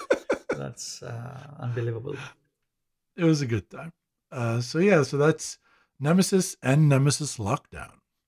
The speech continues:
Speaker 1: Continuing with the idea of space, 'cause, you know, my mind was in space as, you know,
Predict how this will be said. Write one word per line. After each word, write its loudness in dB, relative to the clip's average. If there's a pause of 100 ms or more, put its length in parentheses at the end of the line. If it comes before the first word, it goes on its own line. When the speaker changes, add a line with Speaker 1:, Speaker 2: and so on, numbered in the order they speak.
(380)
Speaker 1:
Continuing 4
with 4
the 6
idea 6
of -4
space, -2
'cause, -12
you -2
know, 0
my 0
mind 2
was -8
in -8 (380)
space 0
as, -8
you -10
know, -14